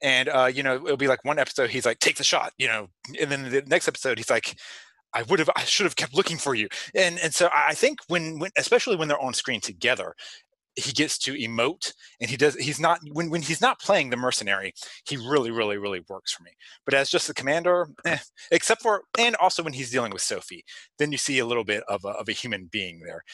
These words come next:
even if it is kind of a patriarchal, patronizing one. But, um, you know,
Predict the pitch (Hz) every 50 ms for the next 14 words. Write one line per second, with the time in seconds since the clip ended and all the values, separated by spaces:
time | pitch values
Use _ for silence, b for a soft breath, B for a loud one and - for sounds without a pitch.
0 | B B B 139 143 139 131 - 117 104 113 123 120 110 - - 127 113 98 101
1 | 101 92 92 - - - - - - 131 - - 110 107 104 104 - - 101 95
2 | - - 117 117 - 104 92 87 87 - 92 87 87 87 90 92 b b b b
3 | b b b _ _ _ _ _ - 87 - - 87 87 87 - _ _ _ 233
4 | 262 196 151 139